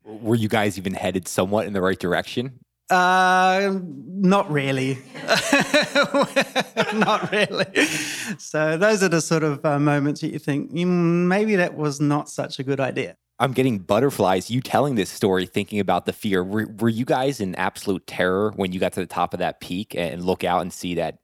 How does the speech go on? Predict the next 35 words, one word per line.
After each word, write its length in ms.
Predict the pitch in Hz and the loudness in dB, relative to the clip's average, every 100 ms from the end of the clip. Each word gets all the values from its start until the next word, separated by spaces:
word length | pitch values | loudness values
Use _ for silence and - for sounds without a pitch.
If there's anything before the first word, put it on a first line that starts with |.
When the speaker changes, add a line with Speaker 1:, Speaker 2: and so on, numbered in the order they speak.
| _ | _
Speaker 1:
<laughs> 160 | _ - | _ -6
you're 300 | 123 92 98 | -4 -2 -2
nowhere 300 | 104 101 87 | 0 2 2
where 100 | 90 | 0
you 120 | 87 | -2
thought 240 | - 87 82 | -2 -2 -2
you 100 | 82 | -4
were? 260 | 85 82 - _ _ _ - | -2 -4 -6 _ _ _ -6
Speaker 2:
I 140 | 165 | -2
don't 180 | 175 139 | 0 -2
know. 120 | 127 | -2
I 160 | 131 135 | -2 -2
guess 280 | 147 143 147 | -4 -4 -4
we 120 | 143 | -2
were, 280 | 139 135 131 - _ _ - | 0 -2 -4 -16 _ _ -10
um, 540 | 131 131 131 131 131 - - _ - | -6 -4 -4 -4 -8 -14 -20 _ -6
young 280 | 147 151 143 | -2 0 0
and 100 | 139 | 0
stupid, 520 | - 139 135 143 135 | -2 -4 -2 -2 0
and, 300 | 139 135 127 _ _ - | 0 0 -4 _ _ -4
and 180 | 143 | 0
we 80 | 143 | 2
didn't 300 | 143 156 147 | 2 0 2
really 240 | 143 139 135 | 2 0 -2
think 260 | - 143 | -2 -2
about 280 | 127 131 127 | 0 -2 -2
the 60 | 135 | -4
consequences 880 | 139 131 139 139 131 - 135 131 | -4 -2 -4 -2 -2 0 -2 0
as 140 | 143 147 | -2 -2
much 260 | 143 - | -2 -4
as 140 | 143 - | -6 -2
we 120 | 143 | -4
should 260 | - 147 143 | 0 -2 0
have. 1000 | 151 151 - - 220 - 233 - 226 | -2 -2 -6 -2 -2 0 -4 -2 -4
<laughs> 80 | - | -4